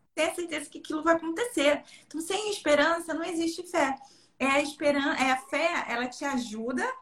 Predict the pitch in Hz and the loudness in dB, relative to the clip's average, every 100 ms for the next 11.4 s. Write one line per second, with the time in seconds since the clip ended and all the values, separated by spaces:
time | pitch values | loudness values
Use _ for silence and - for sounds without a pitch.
0 | _ _ _ _ - 247 262 262 247 247 | _ _ _ _ -2 0 2 2 4 6
1 | 247 240 247 - 240 247 349 415 480 - | 6 4 -2 -2 0 0 0 -2 -4 -8
2 | _ _ _ _ - 247 269 240 220 226 | _ _ _ _ 0 4 6 6 6 6
3 | 330 - - _ - 247 247 262 247 247 | 4 0 -12 _ 0 6 6 8 8 8
4 | 330 - - 247 247 226 233 233 330 - | 6 -2 -8 -2 -2 0 0 2 0 -4
5 | 349 381 359 370 - 508 427 277 226 170 | -6 -6 -4 -4 -2 0 4 4 4 0
6 | - _ _ _ 214 220 240 233 - 220 | -8 _ _ _ 2 8 8 6 2 -4
7 | 247 285 285 254 302 403 370 277 247 - | -2 -2 -2 0 -2 -2 0 0 0 -2
8 | 190 _ _ _ _ 220 220 233 233 247 | -14 _ _ _ _ 6 8 8 6 4
9 | 254 226 233 311 311 262 247 233 240 262 | 4 2 4 2 4 4 4 4 2 0
10 | 320 - 277 302 - - 269 208 - _ | -2 -6 0 2 0 -2 -6 -6 -6 _
11 | _ - 214 | _ -4 -4